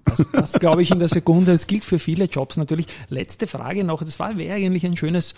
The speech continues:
Schlusswort gewesen, dieses kleine Manifest über deinen, deine Profession, was ich sehr leiwand gefunden hab.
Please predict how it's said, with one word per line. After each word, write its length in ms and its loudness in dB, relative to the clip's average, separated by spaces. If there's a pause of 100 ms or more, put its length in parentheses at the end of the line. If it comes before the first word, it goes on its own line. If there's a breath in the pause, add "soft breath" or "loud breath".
(160 soft breath)
Schlusswort 580 -4
gewesen, 380 -2
dieses 300 -4
kleine 420 -4
Manifest 720 -4
über 380 -4
deinen, 720 -6
deine 180 -6
Profession, 640 -8
was 160 -10
ich 80 -12
sehr 120 -6
leiwand 320 -4
gefunden 360 -2
hab. 180 -2